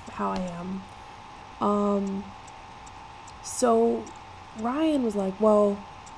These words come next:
Leo never put any of this stuff in about your date.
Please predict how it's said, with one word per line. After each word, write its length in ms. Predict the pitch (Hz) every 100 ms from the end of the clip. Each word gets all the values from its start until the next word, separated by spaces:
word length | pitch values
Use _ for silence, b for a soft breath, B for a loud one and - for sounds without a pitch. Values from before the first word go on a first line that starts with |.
| - -
Leo 320 | 220 277 285
never 280 | 269 233 240
put 240 | 220 208
any 280 | 196 208 233
of 120 | 208
this 140 | 185 196
stuff 400 | - 208 196 -
in 260 | 196 190
about 360 | 190 185 185 190 214
your 400 | 208 190 180 180
date. 400 | 175 247 269 -